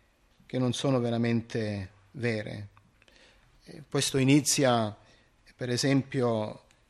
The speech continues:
magari con, eh, gli effetti che vediamo in alcuni film, eh, effetti speciali, e ci possono,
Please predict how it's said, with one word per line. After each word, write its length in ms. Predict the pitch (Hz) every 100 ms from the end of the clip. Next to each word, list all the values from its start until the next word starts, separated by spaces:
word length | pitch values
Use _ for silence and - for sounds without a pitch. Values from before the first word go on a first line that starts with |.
| _ -
magari 420 | 117 120 127 127
con, 360 | - 120 117 113
eh, 280 | 113 113 -
gli 140 | 123
effetti 960 | 117 - 156 147 - - 147 123 110 104 - _
che 120 | 120
vediamo 420 | 117 117 127 123
in 120 | 117
alcuni 400 | 110 107 - 127
film, 480 | 107 - 143 135 139 156 165 - _ _ _ _ _ _ _ _
eh, 360 | - 117 117 113
effetti 380 | 110 - 127 135
speciali, 800 | - 123 - 143 151 151 160 - - _ _ _ _ _ _ _ _
e 160 | - 120
ci 160 | -
possono, 760 | 127 135 - 139 131 127 117